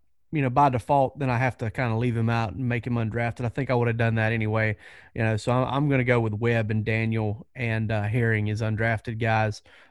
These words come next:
Um, but, you know, I, not gonna shock me at all. Like you said, Kip, I mean, as many as eleven, I think that's possible.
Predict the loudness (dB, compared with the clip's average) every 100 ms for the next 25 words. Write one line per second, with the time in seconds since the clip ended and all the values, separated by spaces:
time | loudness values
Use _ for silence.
0 | -8 -2 0 0 -2 2 4 4 2 2
1 | 4 2 0 -6 -4 0 2 2 0 2
2 | 4 4 4 4 6 8 6 4 0 -4
3 | -2 -2 0 0 0 0 2 2 0 0
4 | 2 2 2 0 2 2 2 2 0 -2
5 | -4 -4 -4 -2 -2 -4 -4 0 0 -2
6 | -6 -6